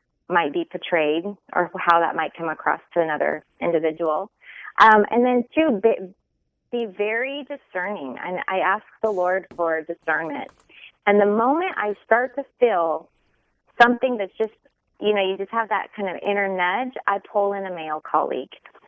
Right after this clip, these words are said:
And there have been times, too, where I have, um, you know, I've started meeting with a gentleman, and I just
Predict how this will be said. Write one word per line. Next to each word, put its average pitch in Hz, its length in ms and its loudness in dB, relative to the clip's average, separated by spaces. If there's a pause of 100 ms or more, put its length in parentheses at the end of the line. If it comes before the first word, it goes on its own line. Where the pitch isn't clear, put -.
(120)
And 220 160 10
there 240 180 8
have 247 140 -2
been 240 180 -6
times, 269 340 -6 (160)
too, 320 240 2
where 185 460 -2
I 180 260 -4
have, 180 340 -6 (140)
um, 175 480 -4 (1000)
you 202 180 4
know, 196 60 4
I've 175 260 0
started 202 500 -6
meeting 220 420 -4
with 220 180 -8
a 220 40 -2
gentleman, 226 640 -10
and 185 120 -10
I 180 200 -10
just 190 140 -14